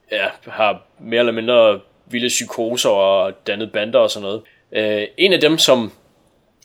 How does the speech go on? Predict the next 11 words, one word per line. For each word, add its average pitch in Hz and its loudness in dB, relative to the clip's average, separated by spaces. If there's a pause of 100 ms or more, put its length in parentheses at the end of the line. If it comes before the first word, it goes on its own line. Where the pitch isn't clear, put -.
den - -8
eneste, 196 2 (280)
som, 110 0
øh, 107 0
står 135 0
imod 127 2
dem, 127 0 (460)
er, 110 2
øh, 98 -4 (400)
martial 127 2
law, 123 8